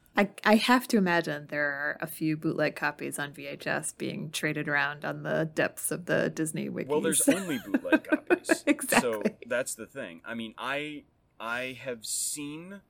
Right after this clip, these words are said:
Speaker 2: The Sweatbox. I think it's an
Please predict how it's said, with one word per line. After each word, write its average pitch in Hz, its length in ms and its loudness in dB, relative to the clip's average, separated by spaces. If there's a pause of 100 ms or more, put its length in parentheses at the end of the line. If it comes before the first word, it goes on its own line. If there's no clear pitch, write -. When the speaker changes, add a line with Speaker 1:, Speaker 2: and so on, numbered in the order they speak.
(200)
Speaker 2:
The 151 120 -12
Sweatbox. 101 840 -8 (540)
I 110 240 -2
think 127 300 -12
it's 135 160 -8
an 123 140 -10